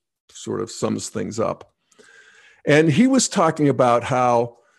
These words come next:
in the coming integral age, and he makes this point about that there's probably five to seven percent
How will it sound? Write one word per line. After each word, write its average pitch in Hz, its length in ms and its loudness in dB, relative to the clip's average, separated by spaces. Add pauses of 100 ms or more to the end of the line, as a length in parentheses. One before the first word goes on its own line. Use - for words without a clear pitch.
(360)
in 160 140 4
the 160 100 2
coming 233 480 0
integral 180 520 0
age, 95 360 -6
and 117 140 -8
he 147 100 -2
makes 170 300 -2
this 139 220 -10
point 127 560 -6
about 113 640 -6
that 120 180 -10
there's 113 240 -6
probably 117 300 -6
five 147 340 -2
to 147 60 -6
seven 135 340 -6
percent 107 500 -12